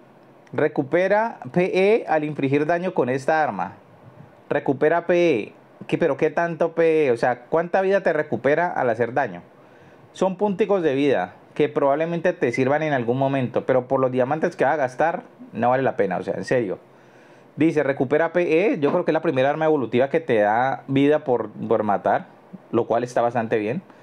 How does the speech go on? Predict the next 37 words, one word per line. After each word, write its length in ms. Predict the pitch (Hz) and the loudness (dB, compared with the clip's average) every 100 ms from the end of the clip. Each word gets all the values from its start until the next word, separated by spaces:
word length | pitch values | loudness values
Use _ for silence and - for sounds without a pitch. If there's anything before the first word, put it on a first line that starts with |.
| - - | -20 -2
Pero 200 | 160 135 | 0 2
¿cuánto 300 | 175 175 208 | 0 2 2
da 180 | 214 220 | 4 2
de 60 | |
vida? 260 | 220 240 208 | 2 2 2
No 140 | 139 | -2
sé, 220 | 131 127 | 0 0
yo 180 | 107 117 | 0 0
creo 140 | 180 170 | 0 0
que 100 | 147 | 2
habría 220 | 113 127 | 2 0
que 120 | 165 151 | 0 0
sacarla 320 | 151 151 160 | 0 0 -4
y 40 | |
probarla. 420 | - 104 101 87 90 - - - - - - - - - | 0 0 0 -2 -8 -18 -20 -20 -20 -20 -20 -20 -14 0
Y 160 | 208 | 2
nivel 280 | 214 196 185 | 4 2 2
siete, 340 | 196 185 185 | 2 2 0
pues 220 | 170 147 - | 0 -2 0
tenemos 400 | 131 147 160 131 | 0 2 0 0
lo 100 | - | 0
que 200 | 120 120 | 0 0
es 360 | - - - - | -2 -6 -16 -4
el 80 | 120 | -2
emote, 540 | 110 123 135 156 180 - - - - - - - - - | 2 0 2 0 -2 -6 -18 -20 -20 -20 -20 -20 -20 -6
que 80 | 104 | -4
es 100 | 120 | 0
este, 360 | 139 135 156 | -2 0 -2
tiling, 320 | 135 139 139 | -2 -2 -2
tiling, 220 | 139 139 139 | 0 -2 0
tiling, 200 | 135 135 | -2 0
tiling. 420 | 143 170 180 - - - | 0 0 -2 -6 -16 -2
Uy, 180 | 151 160 | 0 2
este 140 | 135 | 0
emote 200 | 156 143 | -2 -2
está 220 | 123 120 | -2 0
guay. 720 | 104 101 107 107 151 127 95 | -2 -2 -4 0 2 0 -4